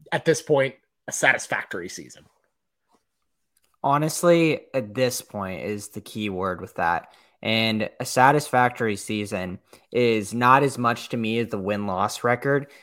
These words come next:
Speaker 2: is at least where I can see something on this defense and this offense that's tangible to where I feel like, hey, at least we're just not just, like, a burning ship just going down to the bottom.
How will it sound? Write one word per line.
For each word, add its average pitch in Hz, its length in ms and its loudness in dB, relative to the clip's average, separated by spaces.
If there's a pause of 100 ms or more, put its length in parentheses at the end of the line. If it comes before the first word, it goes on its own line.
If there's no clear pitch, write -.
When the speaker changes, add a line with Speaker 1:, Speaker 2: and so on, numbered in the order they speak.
(120)
Speaker 2:
is 127 180 4
at 127 100 4
least 147 300 2
where 139 140 8
I 131 180 8
can 143 200 -2
see 127 420 -2
something 123 500 -2
on 117 140 2
this 113 160 -4
defense 107 580 -6
and 127 200 -2
this 120 180 -4
offense 113 380 0
that's - 360 -6
tangible 143 840 0 (160)
to - 100 -8
where 120 80 6
I 113 80 4
feel 120 240 0
like, 110 240 0 (240)
hey, 113 300 0
at - 160 -4
least 123 280 -2
we're 117 120 0
just 104 240 -6
not 107 340 0
just, 110 220 -8
like, 107 200 -4
a 104 60 -4
burning 104 460 -2
ship - 480 -8
just - 200 -10
going 104 300 -2
down 98 300 -2
to 107 80 -16
the 95 100 -10
bottom. 95 460 -4